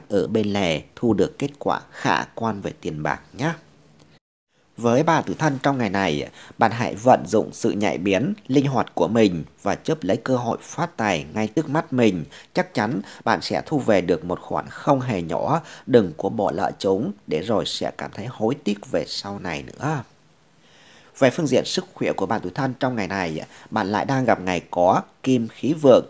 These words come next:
Điều này làm cho bạn cần phải chú ý tới chế độ sinh hoạt ăn uống của bản thân mình. Nếu không có sự điều chỉnh phù hợp á, bạn sẽ rất dễ mắc các bệnh liên quan tới dạ dày, đường ruột, hệ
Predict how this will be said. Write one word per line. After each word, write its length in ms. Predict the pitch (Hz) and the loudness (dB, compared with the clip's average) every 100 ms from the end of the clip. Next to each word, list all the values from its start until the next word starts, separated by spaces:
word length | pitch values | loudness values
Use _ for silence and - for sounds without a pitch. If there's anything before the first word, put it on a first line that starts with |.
| - - | -8 -4
Điều 200 | 104 87 | 0 0
này 180 | 85 | -2
làm 280 | 78 82 76 67 | -2 -2 -4 -6
cho 120 | 117 | -4
bạn 260 | 104 92 - _ - | -2 -2 -4 _ -2
cần 180 | 98 76 | 0 0
phải 100 | - - | -6 -6
chú 140 | - 95 | -2 0
ý 180 | 85 113 | 0 -2
tới 80 | 131 | -4
chế 120 | 123 | -4
độ 220 | 135 92 - | -2 -2 -2
sinh 220 | - 113 | -6 -4
hoạt 240 | 113 90 - _ - | -2 -2 -4 _ -8
ăn 140 | 113 - | -8 -6
uống 180 | 98 170 | -6 -6
của 100 | - | -6
bản 140 | - - | -6 -6
thân 200 | - 110 | -10 -2
mình. 280 | 104 98 78 - - - - | 2 2 0 -10 -18 -20 0
Nếu 180 | 113 143 | 4 4
không 280 | - 139 113 | 6 4 4
có 100 | 147 | -2
sự 200 | - - | -2 0
điều 200 | 101 95 | 2 2
chỉnh 200 | 78 - - | 0 -6 -8
phù 260 | - 107 | -4 -2
hợp 300 | 104 95 87 | 2 2 2
á, 140 | 107 - - - | 0 -4 -8 -8
bạn 220 | 107 107 - - - | 0 0 0 -8 -8
sẽ 200 | - 78 | -6 -2
rất 200 | 170 - | -2 -2
dễ 200 | 95 - | -4 -2
mắc 140 | 147 156 | -6 -6
các 100 | 147 | -4
bệnh 200 | 139 - 67 | -2 -2 -4
liên 180 | 110 104 | -4 -4
quan 160 | - 107 | -2 -4
tới 140 | 113 | -4
dạ 240 | 117 117 - | -2 0 0
dày, 320 | 92 95 78 - _ | -2 -2 -4 -8 _
đường 280 | 110 92 78 | -2 -2 0
ruột, 200 | 92 85 - _ _ | 0 0 -4 _ _
hệ 260 | 139 98 | -2 -2